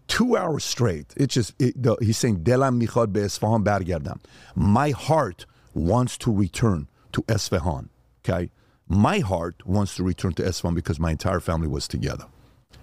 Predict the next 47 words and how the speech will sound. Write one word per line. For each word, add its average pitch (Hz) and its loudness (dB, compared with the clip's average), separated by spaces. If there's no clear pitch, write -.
It 85 0
was 78 0
me, 104 4
my 98 2
sister, 95 -2
my 80 2
mom, 82 0
and 80 0
my 71 -4
dad, 71 -6
okay? 78 -4
So - 0
then 139 2
you 147 2
go 160 4
to 143 4
Germany 117 4
at 87 2
a 85 2
refugee 80 0
camp 73 -4
for - -4
two 113 0
years. 92 2
There's 120 -2
no 98 2
father 82 0
figure. 80 -2
You 80 2
don't 92 2
know 85 2
what 80 0
to - -6
do. 78 0
You're 76 0
experiencing 101 0
bullying, 80 0
fighting 82 -2
out 95 -2
there, 73 -2
you 90 0
know, 82 -2
fighting 95 -4
with 92 -2
Afghanis, 85 0
Pakistanis, 82 -2
Germans, 87 -2